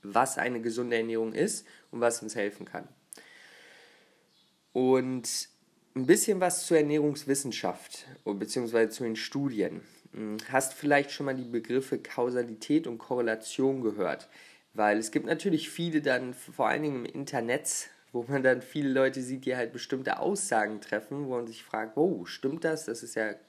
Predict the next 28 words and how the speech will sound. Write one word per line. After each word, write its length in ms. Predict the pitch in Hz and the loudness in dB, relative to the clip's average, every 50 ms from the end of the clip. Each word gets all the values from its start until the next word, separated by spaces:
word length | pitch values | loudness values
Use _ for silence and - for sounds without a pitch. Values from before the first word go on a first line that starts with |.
| _ _ | _ _
crazy. 460 | - 165 175 175 131 98 - - - - - - - - - - - - - _ _ - - _ _ | 2 2 4 4 2 -2 -6 -10 -14 -20 -20 -20 -20 -20 -20 -20 -20 -20 -20 _ _ -20 -20 _ _
Und 480 | 120 120 120 120 117 120 117 117 - - _ _ _ _ _ | 4 6 6 6 4 2 -4 -10 -12 -16 _ _ _ _ _
man 220 | - 120 120 120 | -8 -6 -6 -4
muss 400 | 120 123 147 156 156 - - - | -2 0 0 0 0 0 -4 -4
ganz 480 | - 147 143 151 160 165 165 156 - - | 0 2 2 2 2 0 -2 -6 -6 -4
klar 140 | - 139 131 | -2 -2 -2
unterscheiden 500 | 131 127 131 131 - 139 127 120 120 123 | 0 -2 -2 -2 0 0 0 0 0 -4
zwischen 440 | - - 127 120 - 120 113 101 - - _ _ _ _ _ _ _ _ - | -6 -8 -8 -8 -6 -8 -8 -8 -10 -14 _ _ _ _ _ _ _ _ -12
Kausalität 800 | - - 123 120 123 120 120 113 110 107 - 143 151 190 175 - | -2 2 4 4 4 4 2 -2 -2 -2 2 4 4 4 2 0
und 140 | - 120 117 | -8 -12 -10
Korrelation. 800 | - - 135 127 131 127 117 113 - - - - 131 107 85 - - - _ _ - - - _ _ - | -4 -2 0 0 0 0 -2 -2 -4 -2 0 2 2 2 2 -2 -8 -20 _ _ -20 -20 -20 _ _ -12
Korrelation 880 | - - 120 120 113 113 107 104 - - - - 170 175 185 202 175 | -4 0 2 2 4 4 2 0 -2 -4 2 6 6 6 6 4 2
ist, 460 | - 147 175 202 - - - - - _ _ - - - - - _ _ - 104 104 | 0 -2 -2 -2 -4 -6 -10 -12 -18 _ _ -20 -20 -20 -20 -20 _ _ -16 -2 2
wenn 340 | 120 123 123 127 127 123 117 - - | 4 4 4 4 0 -6 -10 -12 -10
zwei 480 | - - - - - - 123 123 127 127 | -8 -6 -6 -2 2 4 4 6 4 4
gleiche 520 | 123 - 127 131 139 156 165 - - 151 | 0 2 4 4 4 4 2 0 -2 -4
Faktoren 960 | - - - - - - - - - - 160 160 175 156 135 143 180 214 202 - | -4 -2 0 0 0 0 -4 -16 -4 2 2 4 4 4 2 -2 -4 -8 -10 -10
zur 220 | - - 123 110 | -8 -4 -4 0
gleichen 380 | 113 117 117 131 131 - 131 - | 2 4 4 2 2 -4 -8 -6
Zeit 320 | - - 123 120 117 - | -2 0 0 0 -2 -4
passieren. 560 | - 127 113 - - - 147 135 101 92 - | -6 -8 -6 -6 -4 0 2 2 2 2 -2
Das 200 | 92 95 - - | -6 -8 -2 0
heißt, 380 | 110 110 110 113 110 - - - _ _ _ _ - _ _ _ _ _ _ _ | 2 4 4 2 0 -4 -10 -18 _ _ _ _ -20 _ _ _ _ _ _ _
zum 180 | - - - 107 | -16 -10 -4 0
Beispiel 400 | 104 107 110 - - 110 110 110 | 0 0 0 0 0 0 2 2
haben 160 | 110 107 107 | 0 0 0
Leute 280 | 107 110 110 110 117 107 | 2 2 0 0 -2 -4
gesagt, 580 | 110 104 107 104 101 98 - - - - - | -4 0 0 2 2 0 -2 -6 -14 -20 -20